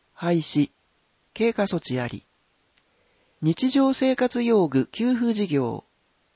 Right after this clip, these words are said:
所得に応じた負担額の見直し。ストマ用装具購入助成事業。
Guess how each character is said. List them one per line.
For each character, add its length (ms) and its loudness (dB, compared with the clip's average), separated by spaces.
所 180 -4
得 220 0
に 160 2
応 140 4
じ 120 -4
た 140 0
負 100 -12
担 220 -4
額 220 -4
の 120 -2
見 140 -4
直 220 -2
し。 260 -10
ス 140 -12
ト 120 2
マ 160 2
用 240 4
装 300 4
具 200 2
購 240 4
入 240 2
助 140 4
成 240 2
事 140 0
業。 400 -2